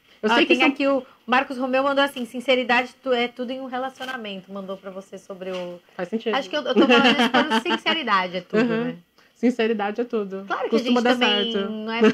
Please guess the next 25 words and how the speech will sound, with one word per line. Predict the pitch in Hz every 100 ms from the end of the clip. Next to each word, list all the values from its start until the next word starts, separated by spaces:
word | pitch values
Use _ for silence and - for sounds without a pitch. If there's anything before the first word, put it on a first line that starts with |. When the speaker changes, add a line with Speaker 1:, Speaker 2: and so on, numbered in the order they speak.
| - 208
Speaker 2:
não | 233
é | 220
pra | 254
sair | 269 254 233
sendo | 240 233
sincero | - 226 - 214 208
de | 214
tudo, | 208 214 208
porque | 202
senão | 214 226
você | 220
pode | 208 226
ofender | 220 240 233 233
alguém, | 247 226 208
né, | 202
Speaker 1:
É, |
não | 190 190
Speaker 2:
também. | 196
Speaker 1:
dá | 190
certo. | 190 185 175 - 190 -
Speaker 2:
Mas | 196 208
acho | 220 269
que | 214 240 233
Speaker 1:
<laughs> |
Speaker 2:
sinceridade, | 226 202 254 214 220 233 240 262